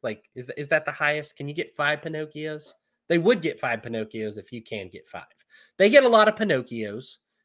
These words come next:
for just straight up lying. And then there's other stuff here, which is like, that's using their, like, most hopeful, fingers crossed, praying to God that everything works out perfectly.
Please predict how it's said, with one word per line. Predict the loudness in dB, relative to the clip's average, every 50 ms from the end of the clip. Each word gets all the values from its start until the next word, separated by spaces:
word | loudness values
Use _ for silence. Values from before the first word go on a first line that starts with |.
| _ -4
for | -2 -2
just | -2 -4 -8
straight | -6 -4 -2 -2 -2
up | -4 -6
lying. | -8 -12 -10 -10 -10 -12 -14 -16 -18 _ _ _ _ _ _ _
And | 2 4 4 6
then | 6 6
there's | 6 6 6 4
other | 4 2 2
stuff | 0 0 0 0 0 0
here, | 0 0 2
which | 0 0 -2 -2
is | -6 -6 -4 -2
like, | -2 0 0 -2 -4 -8 _ _ _ _ _ _ _ _ _ _ _ _ _ _ _ _
that's | 2 2 2 2 0 -4
using | -4 -4 -4 -2 0 0 2 2 0 0
their, | 0 0 2 2
like, | 2 0 0 -2 -6 -8
most | -6 -2 0 0 0 -2 -6 -10 -14
hopeful, | -16 -16 -10 -8 -8 -8 -8 _ -8 -4 -2 -2 0 -2 -2 -4 -6 -8 _ _ _ _ _ _ _ _ _ _ _ _ _ _ _ _
fingers | -20 -20 -12 -4 -2 -2 0 0 -2 -4 -4 -4 -4 -4 -4 -8
crossed, | -12 -8 -2 0 2 2 2 2 0 -2 -4 -6 -12 -14 -14 -18 _
praying | -20 -20 -8 -2 0 0 0 0 -2 -4 -6 -6 -8
to | -10 -6
God | -4 -2 -2 0 -2 -2 -4 -4 -6 -6 -8
that | -6 -6
everything | -6 -6 -6 -8 -8 -8 -8 -6
works | -6 -8 -8 -8 -6 -6
out | -6 -6 -8
perfectly. | -10 -12 -12 -12 -12 -18 -20 _ _ -20